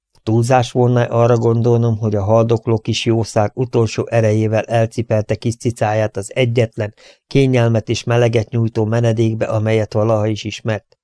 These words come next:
azt remélve, hogy itt gondoskodni fognak róla.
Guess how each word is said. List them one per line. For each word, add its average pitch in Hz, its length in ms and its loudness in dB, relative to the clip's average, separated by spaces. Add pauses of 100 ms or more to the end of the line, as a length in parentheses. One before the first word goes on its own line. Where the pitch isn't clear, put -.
(340)
azt - 260 -2
remélve, 120 400 2
hogy 110 180 0
itt 107 120 -4
gondoskodni 107 640 -2
fognak 107 420 -4
róla. 101 360 -6